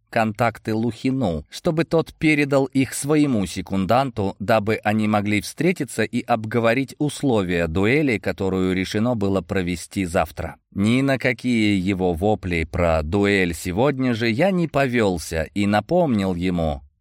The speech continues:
что как вызванная сторона условия проведения определяю я, а не он, что ему пришлось молча проглотить. Разговаривать со мной дальше он не стал,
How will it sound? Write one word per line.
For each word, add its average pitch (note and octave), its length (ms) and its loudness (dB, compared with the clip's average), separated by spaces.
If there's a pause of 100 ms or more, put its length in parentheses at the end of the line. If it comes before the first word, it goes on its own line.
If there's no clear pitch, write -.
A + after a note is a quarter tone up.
(140)
что A#2 300 0
как B2 200 0
вызванная E3+ 720 2
сторона D3 580 2
условия A2+ 680 2
проведения G2 840 0
определяю F2+ 840 -2
я, F#2 360 2
а A2 120 -2
не A2+ 260 0
он, A2 340 0
что - 240 0
ему D3+ 260 0
пришлось A2 460 -2
молча G#2 380 0
проглотить. G#2+ 800 -2 (300)
Разговаривать A2+ 720 2
со A#2+ 120 0
мной A2+ 220 2
дальше A2 480 0
он A2+ 260 2
не A2 120 2
стал, F2+ 500 0